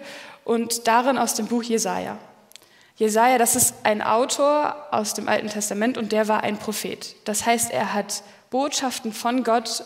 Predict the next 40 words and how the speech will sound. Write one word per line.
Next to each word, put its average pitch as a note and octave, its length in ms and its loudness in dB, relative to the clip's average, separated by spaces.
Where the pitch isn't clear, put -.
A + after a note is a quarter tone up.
an A3 180 -2
die A#3 80 2
Menschen A3 340 -2
weitergegeben. F#3 680 -8
Und - 160 -4
manchmal, C#4 680 2
äh, G#3+ 120 -2
bezogen B3 420 0
sich A3+ 160 0
diese A3 240 -2
Botschaften C4+ 560 -2
auf G#3 100 -2
die A3 120 -4
Gegenwart, C4 760 0
manchmal G#3 320 -6
auf F#3+ 100 -6
die G3 120 -6
nahe A#3 360 2
Zukunft C4 580 -4
und B3 120 -6
manchmal A#3 520 2
auf G#3 140 -2
eine G3 280 -4
weit G3+ 260 2
entfernte F3+ 460 -10
Zukunft. - 580 -14
Und A#3+ 180 -2
in A#3 140 0
diesem C#4+ 280 2
Fall A#3+ 320 2
spricht A#3 400 -4
Jesaja A3+ 440 4
etwa A3 340 -2
siebenhundert B3 680 0
Jahre G#3+ 460 0
vor B3 360 0
Jesus G#3 380 0
Geburt G#3 380 -4
über G#3+ 160 -2
Jesus. - 540 -6